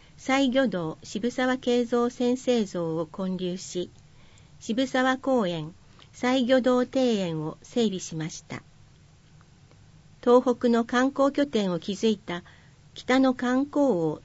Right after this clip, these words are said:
と称され、質素で親しみある人柄は地域の人々に深く愛されました。写真、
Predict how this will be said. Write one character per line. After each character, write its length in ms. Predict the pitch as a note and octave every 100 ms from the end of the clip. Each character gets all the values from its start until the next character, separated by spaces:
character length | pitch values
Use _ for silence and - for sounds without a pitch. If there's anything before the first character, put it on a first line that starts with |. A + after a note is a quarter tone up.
| -
と 140 | A3
称 260 | G#3+ G3+ G3+
さ 180 | - F#3
れ、 160 | D#3 - - - - -
質 200 | - C4+
素 220 | - G#3+ F3+
で 220 | F3+ F3 - -
親 260 | - - B3+
し 160 | C#4+ C4+
み 160 | C4+
あ 80 | C#4
る 120 | A3
人 260 | F#3+ - G3+
柄 280 | G3+ G3 F3+
は 200 | F3+ F#3+ - - -
地 200 | - C#4+
域 160 | B3+ G3+
の 120 | E3
人 200 | - G#3+
々 260 | G3 - E3+
に 200 | D#3+ D#3+ - -
深 260 | - C#4 C#4+
く 180 | F#3+
愛 100 | F#3
さ 160 | F#3+ G3
れ 100 | F#3+
ま 140 | F3+
し 140 | F#3 -
た。 180 | - - - - - - - - - - - - - - -
写 180 | - A#3
真、 380 | - B3 A#3+